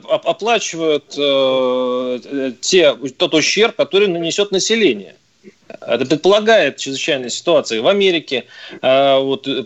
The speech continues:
пла-, план, разда-, раздают деньги, в Великобритании, в Европе раздают деньги. У нас их отбирают. Даже те налоговые кани-, не, налоговые, а кредитные каникулы маленькие, которые дали вот недавно, они даже,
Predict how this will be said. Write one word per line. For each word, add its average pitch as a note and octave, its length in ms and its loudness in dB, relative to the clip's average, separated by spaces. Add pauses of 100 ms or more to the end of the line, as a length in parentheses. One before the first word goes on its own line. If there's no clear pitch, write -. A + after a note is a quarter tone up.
пла-, C#3+ 240 2
план, C#3+ 320 2
разда-, C#3 420 2
раздают C#3+ 460 -2
деньги, B2+ 400 -8
в A2+ 40 -14
Великобритании, D#3+ 760 0
в B2 40 -12
Европе F3 400 0
раздают C3+ 440 -2
деньги. A#2 380 -14 (340)
У C3+ 60 -2
нас G#3+ 240 2
их G#3+ 100 0
отбирают. F3+ 540 2
Даже D3+ 180 -4
те F#3 120 -6
налоговые E3 520 -2
кани-, F#3 340 -2
не, E3 220 -6
налоговые, D3+ 540 2
а - 40 -4
кредитные E3 460 0
каникулы D3+ 540 0
маленькие, C3 400 -2
которые C3 320 -6
дали F3 220 2
вот C3 180 -6
недавно, B2 420 -6
они C3+ 120 -12
даже, F3 320 -2